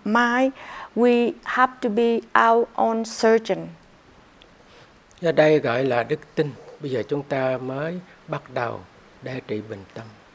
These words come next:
Speaker 1: So we start to, uh,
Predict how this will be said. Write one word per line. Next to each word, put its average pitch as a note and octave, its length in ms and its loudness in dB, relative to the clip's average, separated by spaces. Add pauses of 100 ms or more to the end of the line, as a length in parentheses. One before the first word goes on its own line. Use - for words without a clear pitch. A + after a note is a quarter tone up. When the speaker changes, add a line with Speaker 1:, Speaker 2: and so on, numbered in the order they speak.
(1900)
Speaker 1:
So - 200 4
we C#4 340 8
start B3 540 6 (420)
to, C4+ 60 4 (760)
uh, G#3 320 -2